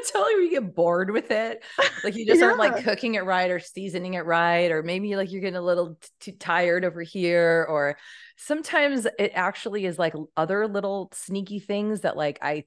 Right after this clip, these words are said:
Speaker 1: think are, um, okay, right? Kind of, like, on borderline. And then I can, like, no, I, I, I don't notice because I choose not to notice sometimes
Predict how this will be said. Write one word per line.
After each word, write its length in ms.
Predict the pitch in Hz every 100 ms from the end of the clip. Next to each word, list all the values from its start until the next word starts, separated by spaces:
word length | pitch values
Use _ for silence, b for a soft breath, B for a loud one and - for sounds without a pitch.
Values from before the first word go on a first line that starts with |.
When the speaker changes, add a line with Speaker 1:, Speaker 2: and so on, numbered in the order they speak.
| -
Speaker 1:
think 260 | 165 165 -
are, 500 | 165 147 147 143 151 - _ _ _ _ _ _ - b b b 175
um, 520 | 165 151 139 120 127 -
okay, 960 | 175 165 - - - 139 139 160 208 214
right? 260 | 202 202
Kind 120 | 214
of, 60 | 196
like, 160 | 175 156
on 200 | 165 139
borderline. 1300 | 151 139 151 165 185 202 208 208 226 240 254 277 285 B B B
And 180 | 190 208
then 200 | 190 202
I 100 | 170
can, 220 | 185 185
like, 180 | 175 175
no, 240 | 185 180 -
I, 360 | 170 151 165 180
I, 40 | -
I 80 | 185
don't 180 | 247
notice 400 | 175 135 135 - -
because 200 | 151 143
I 60 |
choose 500 | - - 202 202 151
not 180 | 143 -
to 100 | 143
notice 320 | 131 120 127
sometimes 600 | - 131 - 127 139 139